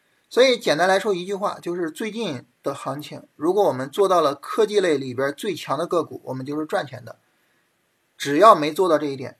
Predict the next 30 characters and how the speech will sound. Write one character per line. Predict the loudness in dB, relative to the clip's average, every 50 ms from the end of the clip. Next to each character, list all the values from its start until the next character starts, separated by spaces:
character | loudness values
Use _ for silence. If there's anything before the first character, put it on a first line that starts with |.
| _ _ _ _
就 | -10 -8 -8 -8
是 | -10 -14
亏 | -12 -8 -8 -8
钱 | -8 -8 -14 -16
的， | -18 -20 -20 _ _ _ _ _ _ _ _
所 | -10 -8 -8
以 | -8
就 | -8 -8 -10
很 | -10 -10 -12 -12
难 | -12 -12 -14 -14
做。 | -14 -14 -16 -16 _ _ _ _ _ _ _ _ _ _ _ -6
也 | -4 -2
就 | -2
市 | -2 -2 -4
场 | -4 -4 -4 -4
的 | -4 -6
结 | -4 -2 0 2
构 | 2 2 2
化 | 2 0 -2 -4 -4 -10 _ -6
特 | 0 0 2
别， | 2 0 -2
特 | -6 -8
别 | -10 -10 -10
强， | -12 -14 -18 -20 -20 _ _ _ _
所 | -10 -10
以 | -10
就 | -10 -10
很 | -12 -12 -12 -10 -10 -10
难 | -10 -10 -10
做。 | -10 -12 -12 -12